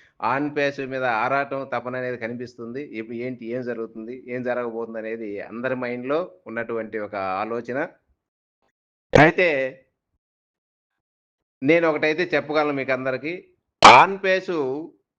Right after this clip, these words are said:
మంచి జరుగుతుంది అని ఇప్పుడు దాకా మనం ఒక మంచి ఆలోచనతో ఉన్నాం. కానీ మంచి కన్నా ఇంకా బహుబాగా మంచి జరగబోతుందండి. ఇదైతే వాస్తవం. only మంచి కాదు,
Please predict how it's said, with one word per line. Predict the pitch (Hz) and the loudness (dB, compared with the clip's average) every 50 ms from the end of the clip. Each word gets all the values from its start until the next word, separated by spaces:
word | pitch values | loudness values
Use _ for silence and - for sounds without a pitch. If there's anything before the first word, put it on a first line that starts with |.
| _ _ _ | _ _ _
మంచి | 123 117 120 143 165 190 196 220 220 | -14 -6 -2 0 0 0 0 0 2
జరుగుతుంది | 185 190 180 185 180 - 180 170 175 170 170 | 2 2 2 2 -2 -4 -6 -4 -2 0 0
అని | 170 170 165 151 | 0 2 0 -2
ఇప్పుడు | 139 143 156 165 151 - 156 156 | -2 -2 -4 -6 -8 -4 0 2
దాకా | 156 156 156 156 160 165 147 131 127 131 143 151 147 - _ _ _ _ _ - | 2 2 2 2 2 2 2 2 2 0 -2 -6 -10 -16 _ _ _ _ _ -8
మనం | 135 143 | -6 -4
ఒక | 143 139 135 143 | -4 -4 -4 -6
మంచి | 123 131 143 160 156 170 | -6 -6 -6 -2 2 2
ఆలోచనతో | 151 147 147 147 139 135 131 131 | 2 2 2 -2 -6 -8 -8 -8
ఉన్నాం. | 127 131 143 170 208 - _ _ _ _ _ _ _ _ | -6 -6 -6 -6 -8 -10 _ _ _ _ _ _ _ _
కానీ | 135 139 160 175 175 165 151 135 135 139 143 - _ _ _ _ _ _ | -4 -2 -2 -2 -2 -2 -4 -4 -6 -10 -14 -18 _ _ _ _ _ _
మంచి | - 110 117 143 160 190 190 190 220 | -16 -8 -4 -4 -4 -4 -4 -6 -4
కన్నా | 208 202 196 196 196 196 175 151 147 135 | -2 0 0 0 0 0 2 2 0 -2
ఇంకా | 123 123 147 151 151 196 190 | -4 -8 -10 -4 0 0 0
బహుబాగా | 185 - 110 127 139 160 190 196 185 208 202 208 214 214 | 0 0 -2 -4 -2 0 0 2 2 2 2 2 0 0
మంచి | 202 196 185 170 170 | 0 -2 -4 -4 -4
జరగబోతుందండి. | 165 170 156 156 147 131 127 120 - 98 92 82 55 - _ _ _ _ _ _ _ _ _ 123 | -4 -4 -4 -4 -6 -8 -8 -10 -10 -14 -16 -18 -18 -20 _ _ _ _ _ _ _ _ _ -4
ఇదైతే | 139 156 160 160 165 | -2 -2 0 0 0
వాస్తవం. | 151 135 117 110 104 - - - - - _ _ _ _ _ _ _ _ _ _ 104 | 0 0 0 -2 -4 -8 -14 -20 -20 -20 _ _ _ _ _ _ _ _ _ _ -6
only | 131 160 180 190 190 175 | -4 -2 0 0 -2 -2
మంచి | 160 156 156 143 175 | -2 -4 -4 -4 -2
కాదు, | 160 160 160 160 151 143 131 127 143 | 0 0 0 0 0 -4 -4 -6 -8